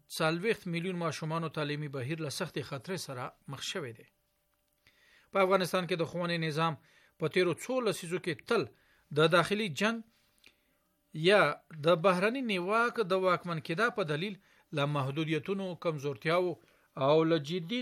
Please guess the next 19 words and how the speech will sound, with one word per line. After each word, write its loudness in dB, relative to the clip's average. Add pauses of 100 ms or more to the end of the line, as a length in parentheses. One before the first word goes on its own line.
نیمګړتیاو -2 (140)
سره -4 (300)
مخ -10 (120)
شوی -4
دی، -12 (640)
چې 4 (180)
دغه 2 (100)
موضوع -4 (340)
په -2
دغه 2
هیواد 0
کې -6
د -4
معارف -4
او -6 (160)
ښوونې -6
د -8 (140)
کمیت -2 (140)
او 4